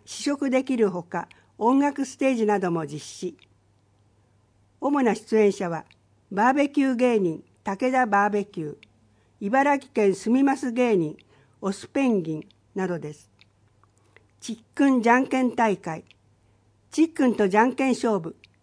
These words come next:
いちごや小玉スイカ、キングポークなどの特産品が当たるかも。ミニエスエル乗車体験。乗って楽しめるミニエスエルが来る。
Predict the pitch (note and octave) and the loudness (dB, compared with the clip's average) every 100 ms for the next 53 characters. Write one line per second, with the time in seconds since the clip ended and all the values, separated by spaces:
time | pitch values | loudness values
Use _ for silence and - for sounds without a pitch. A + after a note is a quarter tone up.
0 | _ _ _ _ G3 F#3 B3+ B3+ B3 A#3 | _ _ _ _ -10 -4 0 4 6 4
1 | A3 - F#3+ G3+ B3+ B3+ - A#3+ G3+ F3 | 2 -4 -2 2 4 2 0 -2 -2 -6
2 | - - _ _ _ - C4 D#4 C#4 D4+ | -12 -18 _ _ _ 2 6 6 6 0
3 | D4+ B3 G#3+ G3+ F#3 - F#3+ - C#4 C4+ | 2 4 4 4 2 -2 -8 -4 0 0
4 | C4+ B3 A#3 G3+ G3+ A3+ A#3+ G#3 F3 - | 2 2 4 4 2 -2 -2 -4 -4 -6
5 | _ _ _ _ _ _ _ _ _ _ | _ _ _ _ _ _ _ _ _ _
6 | _ _ _ _ _ - G#3+ C4+ C#4 A#3+ | _ _ _ _ _ 2 6 6 6 2
7 | A3 B3+ C4 B3 G#3 A3+ C4 C4 B3+ A#3+ | 0 2 4 4 2 2 2 -2 0 0
8 | G3+ - E3 - _ _ _ _ _ _ | -2 -4 -10 -10 _ _ _ _ _ _
9 | _ _ _ - G#3+ G#3+ - C4 C#4 C4+ | _ _ _ 0 0 2 0 2 2 2
10 | C#4 B3+ B3 G3+ F#3 G#3+ C#4+ C4 A#3+ G#3 | 2 2 2 2 2 4 4 2 -4 -4
11 | C#4 B3+ B3 A#3 A3+ A3 F3+ | 0 0 2 0 0 -2 -4